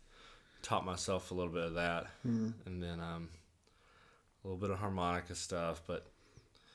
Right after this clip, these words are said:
Speaker 1: anybody can play harmonica if it's in the right key. But, uh,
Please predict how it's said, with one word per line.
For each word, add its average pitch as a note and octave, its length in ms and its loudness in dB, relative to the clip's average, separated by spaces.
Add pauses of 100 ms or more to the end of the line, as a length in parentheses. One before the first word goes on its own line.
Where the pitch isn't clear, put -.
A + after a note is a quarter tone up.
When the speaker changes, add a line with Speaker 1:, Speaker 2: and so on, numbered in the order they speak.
(320)
Speaker 1:
anybody D#2 300 -4
can E2 100 -10
play E2 120 -2
harmonica E2 500 -4
if - 120 -8
it's - 160 -8
in G2 60 -2
the E2+ 80 -2
right E2+ 200 -4
key. F2+ 300 -2 (960)
But, G2 220 0
uh, F#2+ 240 2